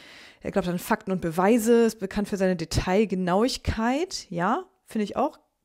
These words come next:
ganz gut, weil sie dann so ein bisschen fünfe geraden leis-, lassen will. Trotz seines nüchternen und manchmal distanzierten Auftretens hat er einen trockenen Humor. Ja, finde ich auch gut. Und eine überraschend sanfte Seite, die er nur selten zeigt.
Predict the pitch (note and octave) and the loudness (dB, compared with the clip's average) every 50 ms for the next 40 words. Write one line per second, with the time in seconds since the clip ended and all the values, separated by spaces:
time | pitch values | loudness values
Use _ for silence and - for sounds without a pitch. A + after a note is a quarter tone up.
0 | _ _ _ _ _ _ - - - - G#3+ A3+ - - - _ - C4+ D4+ G4 | _ _ _ _ _ _ -20 -16 -10 -8 -8 -8 -10 -12 -16 _ 0 2 2 2
1 | F#4+ - - - - - - - - _ - G#3 G3+ G3 A3+ A3 A3 A3 G3+ G#3 | 2 0 -6 -14 -18 -20 -20 -20 -20 _ 0 0 2 2 2 2 2 2 2 0
2 | G#3+ A3 - A3+ G#3+ - - G#3+ G#3 F#3 F#3 F#3+ G3+ A3+ B3 B3+ B3+ A#3+ A#3+ A#3+ | -2 -2 -2 -4 -4 -4 -2 -2 -2 -2 -2 0 0 0 2 2 2 0 0 -2
3 | A#3+ A#3+ A3 A3 A3 A3+ A3 - - A#3 A#3 A#3 A#3 A3 A3 A3+ A#3+ B3+ C#4 F4 | -4 -10 -12 -8 -8 -8 -8 -6 -6 -6 -4 -4 -4 -4 -4 -4 -4 -4 -4 -6
4 | F#4+ F#4+ _ _ _ _ - _ - - _ _ _ _ _ - - C#4+ C#4 - | -10 -14 _ _ _ _ -20 _ -20 -20 _ _ _ _ _ -6 -4 -4 0 0
5 | B3+ A#3 A#3 A3+ - A#3+ A#3 - - A#3+ A3+ A3+ A3 A3 F#3+ F#3+ G3+ G3 - G3+ | 0 0 0 0 0 -2 -2 0 0 0 0 0 0 -2 -2 -2 -4 -4 -4 -4
6 | F#3+ - - F#3+ F#3 - G#3+ G3 G3+ F#3 F#3 F#3+ - - G3+ G3 G3 - - F#3 | -4 -4 -6 -6 -4 -6 -6 -6 -4 -4 -4 -4 -4 -6 -6 -6 -4 -6 -6 -4
7 | F#3 F3+ F3+ - - G#3 G3 - F3+ F3 F3 F3 F3+ F#3+ G3+ A#3 C4+ C#4 - F#3+ | -4 -6 -6 -4 -4 -4 -4 -4 -4 -4 -4 -4 -2 0 2 2 2 2 2 0
8 | G3 G#3+ C4 B3+ - G#3+ F#3 - - A#3+ A#3 - - C4+ C#4 C#4 - A3+ - - | 0 0 0 0 -2 -6 -4 -4 -6 -6 -6 -6 -4 -4 -4 -4 -4 -6 -4 -4
9 | G#3 G3+ F#3+ F#3+ F#3 F#3 G3 - - G3+ - F#3 F#3+ G#3 - - G3 F3+ F3 F#3 | -2 -2 -2 -2 -2 -2 -4 -4 -6 -2 0 0 0 0 -2 -4 -6 -2 0 2
10 | F3 F#3 F3+ - F3 F3+ E3+ F3 F3 E3 - E3 E3 E3 E3 D#3 - - - - | 2 2 0 -2 -4 -2 -2 -2 -2 -2 0 0 0 0 -2 -8 -10 -10 -12 -12
11 | - - | -14 -16